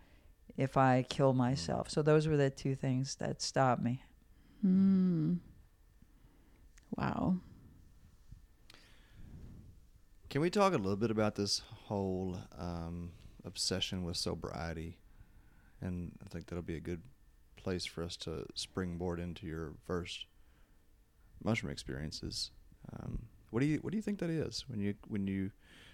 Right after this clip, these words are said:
Speaker 2: I mean, I mean, not even, not just sobriety. I'm talking, like, against medication, like, taking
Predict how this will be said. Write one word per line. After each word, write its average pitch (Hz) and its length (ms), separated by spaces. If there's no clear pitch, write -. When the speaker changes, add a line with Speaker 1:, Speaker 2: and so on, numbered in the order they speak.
Speaker 2:
I - 40
mean, 117 160
I - 80
mean, 95 260
not 131 200
even, 92 240
not 127 200
just 110 220
sobriety. 95 600
I'm 92 160
talking, 90 420
like, 82 200
against 107 440
medication, 98 920
like, - 160
taking 104 400